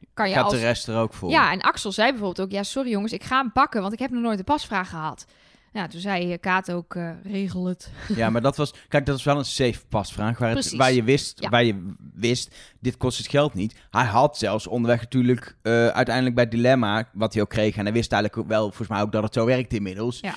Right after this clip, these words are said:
Speaker 2: eh, nog meer kokers kunnen openen. Eh, maar hij dacht, "Ik heb er één." Voor zichzelf denk ik ook gewoon, "Ik heb er liever één dan nul." En het risico dat je nog geld uit de pot speelt... is hij gewoon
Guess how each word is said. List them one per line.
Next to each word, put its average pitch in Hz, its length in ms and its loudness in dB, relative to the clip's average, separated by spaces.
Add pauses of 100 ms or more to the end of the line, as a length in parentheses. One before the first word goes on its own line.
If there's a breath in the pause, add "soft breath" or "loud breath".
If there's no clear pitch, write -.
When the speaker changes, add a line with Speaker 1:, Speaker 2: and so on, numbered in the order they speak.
(180 loud breath)
Speaker 2:
eh, 110 280 4
nog 120 200 4
meer 156 220 4
kokers 123 420 2
kunnen 147 280 4
openen. 117 580 4 (240 soft breath)
Eh, 107 300 2 (160)
maar 117 140 0
hij 131 80 4
dacht, 123 160 0
"Ik - 60 -10
heb 127 140 4
er 117 100 0
één." 131 360 4
Voor 123 160 0
zichzelf 120 400 2
denk 117 220 2
ik 123 60 4
ook 117 120 0
gewoon, 113 220 2 (240 soft breath)
"Ik - 80 -18
heb 123 100 2
er 123 60 4
liever 120 200 2
één 127 320 0
dan 117 180 2
nul." 131 380 4 (440 soft breath)
En 131 300 0
het 120 140 0
risico 127 300 -2
dat 127 120 -2
je 131 80 -4
nog 131 260 -6
geld 151 220 -4
uit 113 140 -2
de - 100 -10
pot 104 160 -4
speelt... - 320 -2
is 123 120 -4
hij 143 100 -2
gewoon 127 380 2